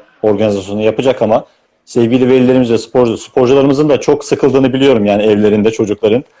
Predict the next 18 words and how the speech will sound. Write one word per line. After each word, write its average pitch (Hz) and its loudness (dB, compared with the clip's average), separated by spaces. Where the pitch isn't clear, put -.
İnanılmaz 123 0
sıkıldıklarından 120 0
eminim. 123 2
E, 104 0
yani, 117 0
e, 107 2
konuştuğumuz 123 0
antrenörlerimiz, 117 0
kulüp 113 -6
başkanlarımız 113 0
hep 120 0
şeyi 120 0
söylüyor. 95 0
Yani 104 2
o 107 -2
şimdi 110 -4
insan, 117 -2
antrenörler 117 0